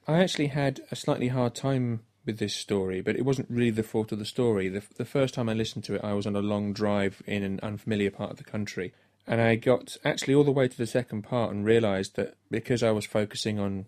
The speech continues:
where I was going, I hadn't really paid enough attention to the story. And I find that with some big finishes, that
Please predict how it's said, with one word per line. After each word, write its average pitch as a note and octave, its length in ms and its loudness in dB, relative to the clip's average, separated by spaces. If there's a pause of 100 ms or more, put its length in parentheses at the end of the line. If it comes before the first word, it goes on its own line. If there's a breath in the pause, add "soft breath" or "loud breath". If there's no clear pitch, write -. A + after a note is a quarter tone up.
where G#2 220 4
I G2 40 4
was F#2+ 140 0
going, F#2 420 2 (420 loud breath)
I A2 80 2
hadn't A2 460 2
really A2+ 300 6
paid G2+ 240 2
enough G2+ 220 0
attention G2 400 -6
to - 120 -14
the G2 100 -8
story. G#2 420 2
And G2 140 0
I G2+ 60 4
find A#2+ 280 4
that G#2+ 80 2
with G2 120 -2
some G2+ 380 -2
big F#2+ 160 -2
finishes, F#2 440 -6
that - 220 -6